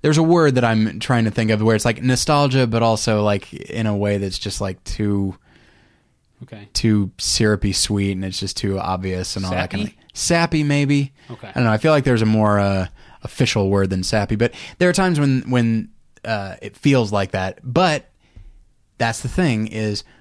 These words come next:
Speaker 1: when you look at the structure of the movie, which is a, you know, it's Wonder Years basically, where
Speaker 2: Right.
Speaker 1: it's, you know, a guy t-,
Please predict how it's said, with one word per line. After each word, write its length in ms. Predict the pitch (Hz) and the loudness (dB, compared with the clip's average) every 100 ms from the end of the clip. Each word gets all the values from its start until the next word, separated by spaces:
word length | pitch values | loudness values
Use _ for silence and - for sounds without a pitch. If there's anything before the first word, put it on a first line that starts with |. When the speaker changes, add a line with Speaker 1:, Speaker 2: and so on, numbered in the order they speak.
| - | -4
Speaker 1:
when 180 | 120 120 | 0 2
you 100 | 120 | 2
look 220 | 143 143 | 0 -2
at 140 | 123 | -6
the 400 | 120 110 101 104 - _ - | -6 -4 -6 -10 -16 _ -6
structure 800 | - 180 180 - 120 90 95 - - | -2 0 0 0 -2 -2 -6 -16 -2
of 120 | 110 | 0
the 60 | 104 | 0
movie, 300 | 104 95 92 | 0 0 0
which 280 | 98 113 147 | 2 2 2
is 300 | 156 123 - - - _ - | 2 2 -2 -14 -20 _ -8
a, 240 | 110 104 - | -6 -6 -10
you 360 | - 117 139 160 | -12 -8 -4 -2
know, 100 | 98 | -2
it's 100 | 113 | 0
Wonder 280 | 123 123 98 | 2 2 2
Years 340 | 92 92 95 | 0 -4 -6
basically, 540 | 101 95 98 98 98 | -8 -8 -10 -8 -6
where 180 | 110 104 | -4 -2
Speaker 2:
Right. 80 | 127 | -2
Speaker 1:
it's, 260 | 107 - - - - - | -4 -8 -12 -20 -14 -4
you 80 | |
know, 160 | 113 104 - | -2 -2 -4
a 100 | 107 | -2
guy 540 | 113 110 107 107 - _ _ _ _ _ _ | 0 0 -2 -4 -12 _ _ _ _ _ _
t-, 80 | - | -20